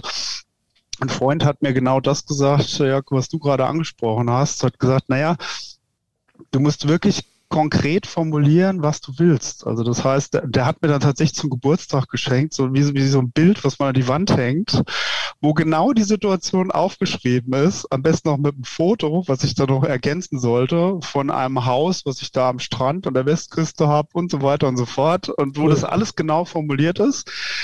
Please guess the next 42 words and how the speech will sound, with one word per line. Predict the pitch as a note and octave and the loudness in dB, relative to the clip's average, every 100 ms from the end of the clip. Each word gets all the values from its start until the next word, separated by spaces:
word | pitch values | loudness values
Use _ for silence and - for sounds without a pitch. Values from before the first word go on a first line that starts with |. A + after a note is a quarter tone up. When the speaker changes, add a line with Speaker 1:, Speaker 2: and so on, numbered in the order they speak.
| - - - | -8 -10 -6
Speaker 1:
Und | - E3+ D#3+ - - | -2 -2 -2 -8 -8
dann | C#3 D#3+ E3 | -2 0 2
ist | G3+ | 2
es | G#3 - | 2 0
zwar | - E3+ | -2 2
nicht, | F#3 - - _ | 2 0 -2 _
also | D3 C#3+ | 0 0
ich | - C#3 | -2 -2
war | D3+ G#3 | -2 -2
zwar | - C#3+ C#3 | -2 0 0
ein | C#3 | 0
halbes | C#3+ C#3 - | 0 -2 -2
Jahr | C3+ | -2
in | C3 | -2
den | |
Staaten, | B2+ C3+ C3 E3 | -4 -2 -2 0
hab | D#3 D3+ | -2 -2
ein | C#3 | -6
Sabbatical | C#3 B2 D3 F3+ D#3 C#3+ | -6 -2 0 0 0 0
dort | C3 B2+ | 0 -2
gemacht | - A#2 D3+ D3 - | -2 0 0 -2 -4
und | B2+ | -4
das | A#2+ | -2
war | C3+ | 0
eine | B2+ | 0
super | A#2+ D#3 D3+ | 0 0 0
Erfahrung. | C3 - B2 D3 G3+ C#4+ - - - - - - _ - | 0 0 0 0 0 -4 -8 -8 -6 -6 -10 -14 _ 0
Letzten | D3+ - A3+ | 0 0 -2
Endes | F#3+ F3 | -2 -2
bin | F3 | 0
ich | E3 | 2
nicht | F3+ G3 | 2 2
dort | F3 E3 | 0 0
geblieben, | - C3 D3+ B3+ G3 | -2 0 2 2 2
aber | D#3+ D#3 | -2 2
sie | D3+ | 0
hat | D#3+ | 0
mich | C#3 | -6
trotzdem | - E3 - - F3+ | -2 -4 -2 -4 -4
ins | D#3+ | -2
Ausland | - G3 - B2 A#2 | -2 -2 0 -4 -4
geführt. | A2+ - A2+ | -8 -4 -2